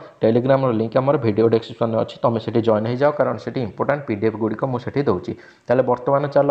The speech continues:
ଆମେ ଚିହ୍ନ ତ ଜାଣିଦେଲେ, ବର୍ତ୍ତମାନ ତତ୍ପୁରୁଷ ସମାସକୁ ଦେଖିବା। ତାହେଲେ ତତ୍ପୁରୁଷ ସମାସ ମୁଁ କହିଲି କୋଉଠୁ? ନା, ଦ୍ୱିତୀୟରୁ ସପ୍ତମୀ ବିଭକ୍ତି ପର୍ଯ୍ୟନ୍ତ ରହିବ ଆମର କ'ଣ? ତତ୍ପୁରୁଷ ସମାସ। ତାହେଲେ ପ୍ରଥମେ ଆମେ ଦେଖିବା ଦ୍ୱିତୀୟ ତତ୍ପୁରୁଷ।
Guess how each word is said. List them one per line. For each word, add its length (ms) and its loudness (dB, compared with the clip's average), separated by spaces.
ଆମେ 180 0
ଚିହ୍ନ 280 -4
ତ 120 0
ଜାଣିଦେଲେ, 320 2
ବର୍ତ୍ତମାନ 360 2
ତତ୍ପୁରୁଷ 520 -2
ସମାସକୁ 440 -2
ଦେଖିବା। 360 0
ତାହେଲେ 200 0
ତତ୍ପୁରୁଷ 460 -2
ସମାସ 360 -2
ମୁଁ 100 -4
କହିଲି 280 0
କୋଉଠୁ? 280 0
ନା, 100 6
ଦ୍ୱିତୀୟରୁ 540 4
ସପ୍ତମୀ 440 0
ବିଭକ୍ତି 360 -2
ପର୍ଯ୍ୟନ୍ତ 360 2
ରହିବ 300 2
ଆମର 200 0
କ'ଣ? 200 0
ତତ୍ପୁରୁଷ 480 0
ସମାସ। 360 0
ତାହେଲେ 140 2
ପ୍ରଥମେ 400 0
ଆମେ 180 2
ଦେଖିବା 300 0
ଦ୍ୱିତୀୟ 380 2
ତତ୍ପୁରୁଷ। 460 0